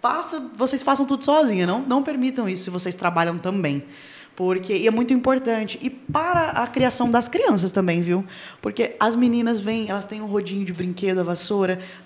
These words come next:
A, a minha sogra que deu de presente, não que a gente induza elas a fazerem isso, mas elas vêm atrás.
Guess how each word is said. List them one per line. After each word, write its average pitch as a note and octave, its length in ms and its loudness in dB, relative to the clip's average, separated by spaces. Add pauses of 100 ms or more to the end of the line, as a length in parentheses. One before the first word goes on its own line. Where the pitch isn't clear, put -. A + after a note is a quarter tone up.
(240)
A, G3+ 120 0
a G3 40 0
minha G3 140 -2
sogra G#3+ 300 -2
que A3+ 120 -8
deu F#3+ 160 2
de F#3 100 -2
presente, F#3+ 360 0
não A#3+ 140 0
que D4+ 80 -2
a C#4 40 2
gente C4 400 0
induza B3+ 480 0
elas G#3+ 200 2
a - 20 -6
fazerem F#3+ 460 0
isso, D#3+ 120 -2
mas F#3+ 120 -2
elas G3 180 2
vêm G3 160 -4
atrás. G3+ 580 -6